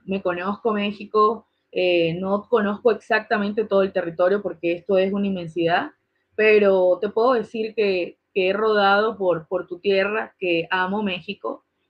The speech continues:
que estoy muy orgullosa de, del país en el que estoy y que este tema es para mí muy sensible porque de alguna manera fue el,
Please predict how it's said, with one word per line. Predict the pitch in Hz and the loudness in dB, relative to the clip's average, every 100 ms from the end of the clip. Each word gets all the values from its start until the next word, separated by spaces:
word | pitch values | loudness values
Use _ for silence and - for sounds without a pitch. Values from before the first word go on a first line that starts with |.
| _ _ _ - | _ _ _ 2
que | 208 185 | 4 4
estoy | 202 - 202 | 0 0 0
muy | 180 202 302 | 0 0 0
orgullosa | 320 202 185 185 180 - 180 190 175 | 0 0 0 0 -2 -4 -6 -6 -8
de, | 175 175 160 156 | -4 0 -2 -2
del | 185 165 | -6 -4
país | 175 180 220 - | -2 -2 -2 -6
en | 220 | -6
el | 202 | -6
que | 180 | -10
estoy | - - 180 175 294 - _ _ _ _ _ _ _ _ _ _ _ _ | -8 -2 0 0 -2 -10 _ _ _ _ _ _ _ _ _ _ _ _
y | 247 - | -6 4
que | 233 | 4
este | 240 - 302 | 4 0 -2
tema | 277 254 240 240 262 - | 2 2 2 -2 -4 -2
es | 208 202 196 | 2 2 0
para | - 247 214 | 0 0 0
mí | 202 220 226 233 | -2 -4 -6 -4
muy | 202 226 247 | -2 -2 -2
sensible | 277 254 247 233 196 196 196 214 _ _ _ _ - | -2 -4 -4 -6 -4 -2 -4 -4 _ _ _ _ 2
porque | 220 208 214 208 196 190 180 - | 4 4 0 0 2 2 0 -2
de | 190 | 2
alguna | 233 233 285 | 2 2 0
manera | 302 226 220 240 233 | 0 -2 -2 -4 -4
fue | 262 247 240 269 - _ | 0 2 2 -2 -12 _
el, | 208 208 196 175 160 160 | 2 4 4 2 2 -2